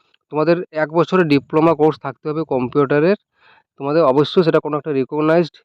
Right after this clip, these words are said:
ইনস্টিটিউট থেকে, সেন্ট্রাল বা স্টেট গভর্নমেন্টের সেই, উম,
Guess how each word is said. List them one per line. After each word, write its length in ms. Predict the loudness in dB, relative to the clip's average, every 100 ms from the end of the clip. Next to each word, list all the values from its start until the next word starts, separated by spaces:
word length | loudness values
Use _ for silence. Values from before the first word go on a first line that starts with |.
| -14
ইনস্টিটিউট 440 | -14 -8 -4 -4
থেকে, 260 | -4 -10 -8 -8 _ _ _
সেন্ট্রাল 440 | -10 -8 -4 -2 0
বা 120 | 0 0
স্টেট 320 | -4 -12 -12 _ -10
গভর্নমেন্টের 600 | -4 0 0 0 2 0 -2 -14
সেই, 260 | _ -10 -6 -6
উম, 480 | -4 -2 -2 -2 -4